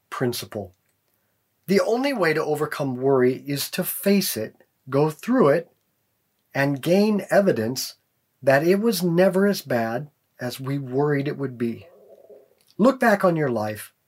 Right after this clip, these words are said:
and see all the solid, undeniable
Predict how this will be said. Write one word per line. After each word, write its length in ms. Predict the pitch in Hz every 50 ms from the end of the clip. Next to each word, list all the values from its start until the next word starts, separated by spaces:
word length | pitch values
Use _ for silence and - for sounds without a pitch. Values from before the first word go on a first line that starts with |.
| _ _ _ _ _ _ _ _ _ -
and 120 | - 147 143
see 380 | - - - 226 226 208 170 - - -
all 420 | 175 185 202 214 214 220 220 220
the 140 | 190 208 202
solid, 680 | 202 - - - - 151 131 123 120 123 123 123 127 - _ _ - -
undeniable 1120 | 175 202 214 233 240 220 226 220 208 190 180 180 175 180 180 180 180 185 185 180 180 -